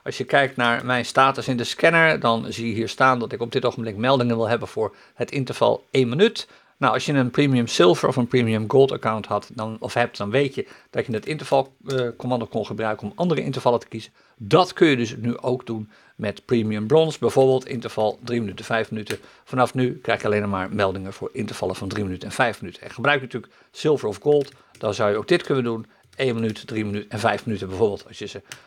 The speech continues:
alle drie wilt hebben. Nu vliegen de meldingen ons waarschijnlijk straks om de oren, maar het gaat even om het, eh, voorbeeld.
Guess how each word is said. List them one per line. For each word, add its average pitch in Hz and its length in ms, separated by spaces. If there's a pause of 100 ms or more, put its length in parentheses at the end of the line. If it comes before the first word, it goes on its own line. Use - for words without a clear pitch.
(140)
alle 123 240
drie 175 240
wilt 160 220
hebben. 117 280
Nu 98 140
vliegen - 320
de 107 60
meldingen 110 300
ons 101 100
waarschijnlijk 104 380
straks - 260
om 98 140
de - 80
oren, 156 280
maar 110 180 (200)
het - 140
gaat - 220
even 95 220
om 101 80
het, - 200
eh, 92 80
voorbeeld. 170 340